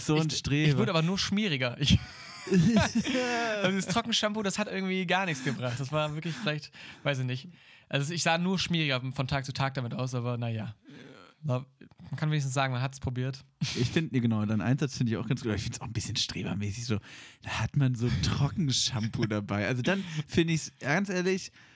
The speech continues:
Speaker 2: sollen die alle Leute mich für ekelhaft halten, aber dann find ich, ey, lieber aufs
Speaker 1: Bierdusche.
Speaker 2: Festival einfach gar nicht. Dann, dann dusche ich halt gar nicht, aber bevor
Speaker 1: Ja.
Speaker 2: ich mir so Trockenshampoo
Speaker 1: Ja,
Speaker 2: irgendwo
Speaker 1: okay.
Speaker 2: hinschmier.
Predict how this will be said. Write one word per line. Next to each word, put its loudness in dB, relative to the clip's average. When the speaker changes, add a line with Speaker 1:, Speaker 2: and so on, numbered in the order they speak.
Speaker 2:
sollen 2
die 4
alle 4
Leute 6
mich 0
für 0
ekelhaft 2
halten, 2
aber 2
dann 2
find 0
ich, -6
ey, 2
lieber 2
aufs 4
Speaker 1:
Bierdusche. 2
Speaker 2:
Festival 4
einfach -2
gar 0
nicht. -2
Dann, 2
dann 2
dusche 0
ich 2
halt -2
gar 0
nicht, 2
aber 0
bevor 4
Speaker 1:
Ja. 4
Speaker 2:
ich 0
mir -2
so -8
Trockenshampoo -2
Speaker 1:
Ja, 4
Speaker 2:
irgendwo 2
Speaker 1:
okay. 2
Speaker 2:
hinschmier. 0